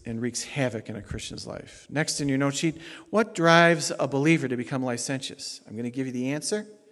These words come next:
One word, providence.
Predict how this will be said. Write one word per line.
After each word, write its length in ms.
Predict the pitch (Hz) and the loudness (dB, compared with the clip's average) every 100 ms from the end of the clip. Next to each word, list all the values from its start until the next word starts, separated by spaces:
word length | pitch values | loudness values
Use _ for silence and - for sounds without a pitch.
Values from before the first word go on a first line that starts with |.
| _ _ _ _ _ | _ _ _ _ _
One 380 | 104 120 180 165 | -6 -2 0 0
word, 400 | 135 139 139 143 - - _ _ _ _ _ | 0 0 -2 -8 -16 -20 _ _ _ _ _
providence. 760 | - 127 113 107 104 - - | -6 -4 -4 -6 -10 -10 -12